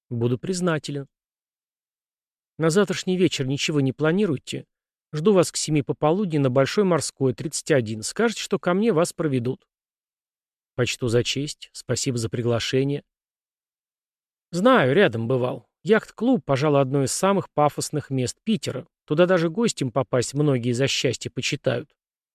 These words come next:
Императорская семья в членах состоит.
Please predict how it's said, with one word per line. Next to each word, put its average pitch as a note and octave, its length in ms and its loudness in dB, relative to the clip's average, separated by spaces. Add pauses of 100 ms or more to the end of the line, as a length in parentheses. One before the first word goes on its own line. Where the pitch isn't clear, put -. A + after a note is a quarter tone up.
(140)
Императорская F#3 680 0
семья E3+ 320 0
в - 60 -4
членах C3 420 0
состоит. - 560 -4